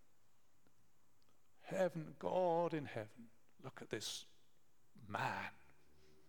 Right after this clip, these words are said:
He can't hear, he can't speak, he's closed. This needs the power of heaven. And this sigh, "Oh,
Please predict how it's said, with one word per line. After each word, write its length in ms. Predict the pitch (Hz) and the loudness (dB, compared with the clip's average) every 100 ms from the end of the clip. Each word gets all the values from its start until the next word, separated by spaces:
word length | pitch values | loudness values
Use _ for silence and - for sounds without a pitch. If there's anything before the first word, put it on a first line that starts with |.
| - | -10
He 160 | - 139 | -6 -6
can't 460 | - 143 143 156 156 - | 0 4 4 2 -4 0
hear, 420 | 147 165 147 143 - - - - | 4 6 4 0 -4 -16 -18 -12
he 240 | - 139 135 | -6 -6 -2
can't 360 | 139 139 143 - | 2 4 2 0
speak, 720 | - - - 143 156 - - - - - - - - - | 0 0 -2 -4 -4 -6 -16 -16 -18 -18 -16 -16 -16 -14
he's 260 | 135 135 - | -6 -4 -4
closed. 960 | - - - 127 143 123 120 - - - - - - - - - - - - - - - - - - - - | -6 -8 -6 -4 -4 -4 -8 -12 -14 -14 -16 -18 -18 -18 -16 -16 -16 -16 -18 -18 -18 -18 -18 -16 -16 -14 -4
This 220 | 147 - | 0 2
needs 300 | 156 147 120 | 2 2 2
the 100 | 143 | 0
power 480 | 135 - 139 139 135 | -2 0 0 2 2
of 100 | 110 | 2
heaven. 440 | - 117 - 101 87 - - - - - - | 0 0 0 -6 -10 -16 -18 -16 -16 -12 -4
And 120 | 135 | -2
this 160 | 156 - | 0 2
sigh, 680 | - - - 175 175 117 - - - - - - - - | 2 4 4 4 4 2 -4 -12 -16 -16 -14 -16 -16 2
"Oh, 340 | - 196 156 | 8 10 8